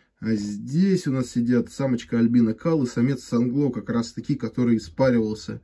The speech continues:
с предыдущей самочкой, и они спаривались. Правда, правда, я оставлю где-нибудь, где-нибудь здесь я оставлю фотки, как они спаривались, и это такое было,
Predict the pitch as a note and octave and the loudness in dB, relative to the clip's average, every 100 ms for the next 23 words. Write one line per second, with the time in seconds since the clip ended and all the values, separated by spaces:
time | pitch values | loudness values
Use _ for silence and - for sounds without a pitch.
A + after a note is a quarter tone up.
0 | _ - - - - - - D3+ D#3 E3 | _ -20 -20 -12 -10 -8 2 4 6 6
1 | D#3+ - A#2+ - - G3+ A3 F#3+ - D3+ | 4 2 -2 -2 0 2 2 0 0 2
2 | C#3 C#3+ E3 D#3+ C3 B2 A#2 G#2+ G2+ - | 2 2 2 4 4 4 4 2 -2 -10
3 | - - - - - - - - D3 D3+ | -20 -20 -20 -20 -20 -20 -6 0 2 2
4 | C3+ A#2+ A2+ - A#2+ A#2 A#2 C#3 C#3+ A#2 | 4 2 0 -2 0 0 0 0 0 0
5 | A2 A2 A2 A2 A2 G#2+ - - - - | 0 0 -2 -2 -2 -4 -10 -20 -20 -20
6 | - _ - - _ - _ - - - | -20 _ -20 -20 _ -20 _ -16 -14 -12
7 | - G#2 G2+ G2+ G#2 - _ - - - | -8 -6 -6 -6 -8 -12 _ -16 -14 -14
8 | - - - - - A2 - - - G#2 | -12 -10 -10 -12 -12 -12 -14 -14 -10 -10
9 | - - D#2+ - - - C2+ - B2+ - | -8 -8 -8 -12 -16 -16 -16 -10 -10 -8
10 | D3+ C#3 - - A#2+ A2+ G#2 - C#3 E3 | -6 -6 -8 -10 -6 -4 -4 -2 0 2
11 | D#3 - - B2 B2 D#3 D3 - B2 B2 | 0 -4 -2 0 2 0 -4 -6 -6 -4
12 | A2+ A#2 E3+ G3 | -2 0 0 0